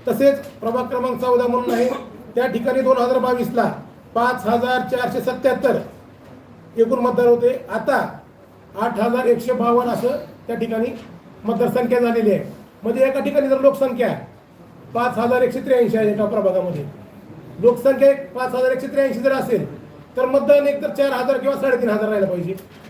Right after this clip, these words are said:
तर या ठिकाणी लोकसंख्येपेक्षा जास्त म्हणजे साडेसहा हजार मतदार झालेला आहे.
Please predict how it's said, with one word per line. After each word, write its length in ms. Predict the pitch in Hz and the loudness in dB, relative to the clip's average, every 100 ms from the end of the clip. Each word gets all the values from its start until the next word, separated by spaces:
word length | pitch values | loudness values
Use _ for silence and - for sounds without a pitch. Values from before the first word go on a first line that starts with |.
| - | -8
तर 60 | 220 | 0
या 140 | 262 | 2
ठिकाणी 380 | 277 277 277 285 | 2 0 0 2
लोकसंख्येपेक्षा 640 | 285 294 269 262 262 269 269 | 0 2 0 2 0 0 0
जास्त 360 | 269 254 202 | 2 0 0
म्हणजे 300 | 247 254 285 285 - - - | -4 2 2 2 -8 -20 -6
साडेसहा 440 | 254 262 - 240 | 0 2 2 2
हजार 180 | 240 262 | 2 0
मतदार 280 | 262 233 220 | -2 -2 -2
झालेला 300 | 214 208 | 0 -2
आहे. 80 | 170 | -2